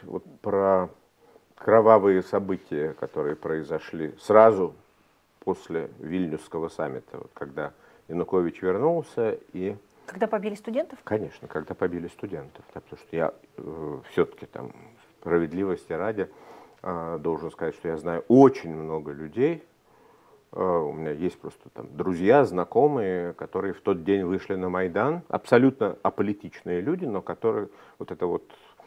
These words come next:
Speaker 1: картина, э, там, жестокого избиения вот этих молодых ребят, последних остававшихся, которые никому не мешали,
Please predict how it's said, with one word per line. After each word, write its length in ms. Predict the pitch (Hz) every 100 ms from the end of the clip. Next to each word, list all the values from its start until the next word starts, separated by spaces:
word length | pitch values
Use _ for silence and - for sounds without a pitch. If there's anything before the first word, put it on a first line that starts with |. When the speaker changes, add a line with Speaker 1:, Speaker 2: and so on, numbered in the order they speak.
| - - - - - -
Speaker 1:
картина, 680 | 104 - - 113 95 87 - _ _ _ _ - - - _
э, 640 | 92 90 87 85 82 82 - -
там, 200 | 80 - -
жестокого 720 | - 107 - 117 - 85 87
избиения 840 | 80 80 90 87 76 76 73 71 73 92 _ _ _ _ _ _ _ _ - _ -
вот 140 | 82
этих 200 | 90 - 92
молодых 360 | 95 90 87
ребят, 340 | 92 98 180 -
последних 560 | 104 - 90 80 -
остававшихся, 1040 | 80 - 82 80 - - - - 78 - 60
которые 380 | - 117 165 247
никому 420 | 202 - 151 110
не 120 | 80
мешали, 460 | 76 76 - -